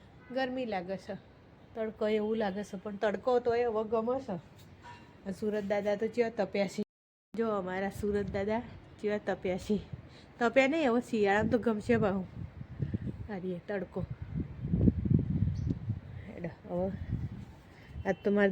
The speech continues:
દરવાજો વાંકીને જાય, મારો છોકરો. આમ તો નહીં વાગતો, પણ આજ તો વાંકીને જાય. જો, ખરા બપોરે તો મારી સોસાયટીમાં કોઈ દેખાય જ નહીં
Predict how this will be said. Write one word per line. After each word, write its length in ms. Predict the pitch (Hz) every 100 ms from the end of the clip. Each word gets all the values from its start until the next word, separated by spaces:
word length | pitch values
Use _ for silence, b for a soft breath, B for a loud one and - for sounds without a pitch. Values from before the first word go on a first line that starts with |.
| 190
દરવાજો 400 | 185 202 196 220
વાંકીને 320 | 180 - 214 190
જાય, 200 | 226 208
મારો 120 | 220 214
છોકરો. 300 | 180 196 214 - - - B B B B B - - 277 294 262 202 - 233
આમ 80 | 220
તો 60 | 254
નહીં 140 | 233 233
વાગતો, 260 | 240 - 233
પણ 140 | 233 220
આજ 80 | -
તો 60 | 226
વાંકીને 340 | 220 202 226 208
જાય. 200 | 208 190 - - - _ _ _ _ -
જો, 80 | 196 190
ખરા 280 | 202 185 185
બપોરે 380 | 190 185 208 208
તો 40 | 208 202
મારી 220 | 185 196
સોસાયટીમાં 480 | 208 196 180 208 190
કોઈ 160 | 202
દેખાય 360 | 180 165 190 175
જ 80 | 170
નહીં 140 | 165